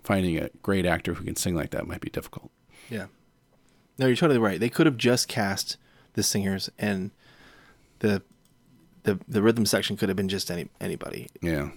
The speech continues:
Speaker 2: And then they could have ca-, they would have cast more for the, you know, the actors and the way that they, the chemistry that, of how they
Speaker 1: Mm-hmm.
Speaker 2: were on the bus and stuff like that.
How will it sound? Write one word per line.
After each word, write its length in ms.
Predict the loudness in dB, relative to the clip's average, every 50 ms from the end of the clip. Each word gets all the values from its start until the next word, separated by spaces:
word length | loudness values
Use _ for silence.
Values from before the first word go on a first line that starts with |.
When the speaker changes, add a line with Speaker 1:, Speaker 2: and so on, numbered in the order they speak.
| -16 -20 _ _
Speaker 2:
And 120 | 0 4 4
then 80 | 6
they 100 | 6 4
could 120 | 4 4 2
have 100 | 2 2
ca-, 240 | 0 0 0 -2 -2 -2 0
they 80 | 0
would 100 | 2 2
have 80 | 0 0
cast 340 | -2 -2 -2 -2 -4 -4 -2
more 240 | 0 0 0 0 0
for 400 | -2 -2 0 0 0 0 -2 -4 -10 _ -20 -20 -20 -20 -20 -20 -20 -20 -20 _ _ _
the, 180 | -2 0 0 0 0
you 100 | 0 0
know, 140 | 0 0 -2
the 260 | -2 -4 -4 -4 -6 -10 _ _
actors 400 | -4 -4 -2 -2 -2 -2 -2 -2 -4
and 160 | -4 -4 -4
the 80 | -4
way 140 | -4 -4 -4
that 80 | -4 -4
they, 220 | -6 -8 -8 -10 -14 _ _ _ _ _ _ _ -12
the 80 | -8 -4
chemistry 360 | -2 -2 -2 -2 -4 -4 -4
that, 140 | -4 -6 -6 -6
of 160 | -8 -10 -10 -10 -8
how 160 | -4 -4 -2
they 160 | -2 -4 -6 -8 -10 -8 -6
Speaker 1:
Mm-hmm. 360 | -4 -4 -2 -2 -4 -4 -2 0
Speaker 2:
were 200 | 0 0 2 0
on 80 | 0 -2
the 80 | -4
bus 340 | -2 -2 -2 -2 -2 -4 -4
and 100 | -4 -6
stuff 180 | -6 -8 -8 -8
like 100 | -10 -12
that. 120 | -12 -14